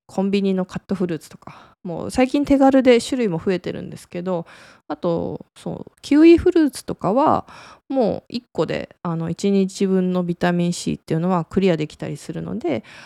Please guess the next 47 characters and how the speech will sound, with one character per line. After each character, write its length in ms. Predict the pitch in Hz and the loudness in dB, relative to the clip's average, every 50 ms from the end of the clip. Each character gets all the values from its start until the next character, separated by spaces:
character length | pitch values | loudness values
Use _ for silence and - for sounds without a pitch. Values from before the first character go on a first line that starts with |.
| - _ _ | -20 _ _
あ 140 | - 165 | -8 -6
の、 100 | 156 160 | -6 -6
そ 140 | 160 - 175 | -6 -6 -6
う 0 | |
い 20 | 170 | -6
っ 20 | |
た 120 | - 175 | -4 -4
も 140 | 180 208 277 | -4 -4 -4
の 80 | 339 370 | -4 -4
も 260 | 330 233 175 143 - | -4 -4 -6 -6 -8
取 240 | - - 170 165 175 | -6 -6 -4 -4 -2
り 40 | 165 | -4
入 80 | 160 - | -4 -4
れ 40 | - | -6
た 140 | - - 147 | -6 -8 -8
り 100 | - - | -8 -10
と 120 | - - | -12 -16
か、 340 | - - - - - - - - - - - - - - _ _ _ _ - | -14 -10 -10 -8 -8 -8 -12 -14 -18 -20 -20 -20 -20 -20 _ _ _ _ -16
あ 100 | - - | -16 -16
と、 300 | - _ - - 160 - _ - - - - - - - _ | -14 _ -16 -16 -16 -18 _ -20 -20 -20 -20 -20 -20 -20 _
そ 240 | _ - - 196 180 | _ -4 -2 0 0
う 40 | 165 | 0
ね、 140 | 160 160 165 | 0 -2 -2
今 160 | 170 160 151 | -2 -2 -4
夏 380 | 151 156 180 226 - - 427 440 | -4 -4 -6 -6 0 2 2 4
じ 100 | - 339 | 4 4
ゃ 60 | 277 | 4
な 140 | 262 262 262 | 4 4 4
い 60 | 240 | 4
の 100 | 214 190 | 4 2
で 120 | 175 175 | 2 0
ち 80 | - - | 0 -2
ょ 20 | 202 | -2
っ 20 | |
と 100 | - 185 | -2 -4
難 340 | 165 170 170 180 170 - 190 | -4 -2 -4 -2 -2 -2 -2
し 100 | - - | -2 -4
い 40 | 190 | -4
ん 60 | 180 | -4
で 100 | - 165 | -6 -6
す 100 | - - | -8 -10
け 120 | - 165 | -10 -8
ど、 120 | 170 180 165 | -8 -8 -8
冬 300 | - - 262 285 381 415 | -4 0 2 4 4 4
と 140 | - 277 | 2 0
か 160 | - - - 175 | -2 -2 -2 0
は、 300 | - 196 - - - | 0 0 0 0 -2